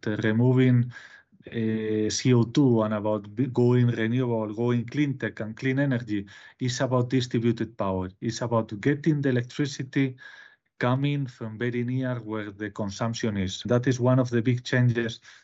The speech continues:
that has happened the last ten, fifteen years. So instead of having big power plants in one location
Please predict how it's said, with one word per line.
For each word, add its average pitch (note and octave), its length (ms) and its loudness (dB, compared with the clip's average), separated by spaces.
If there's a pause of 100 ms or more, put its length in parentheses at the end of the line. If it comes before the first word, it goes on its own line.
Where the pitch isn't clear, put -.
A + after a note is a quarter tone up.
that A2+ 160 -4
has A#2+ 260 -4
happened A#2+ 480 -4
the A2 40 -4
last A#2 360 -4 (100)
ten, B2 240 4
fifteen A#2 540 -2 (320)
years. G#2+ 480 0 (260)
So B2 120 -2
instead D#3 320 0
of C#3 140 -2
having B2+ 320 0
big F3+ 280 2
power D3 240 0
plants B2+ 440 -2
in A2+ 140 -8
one C3 260 -2
location A#2+ 640 -4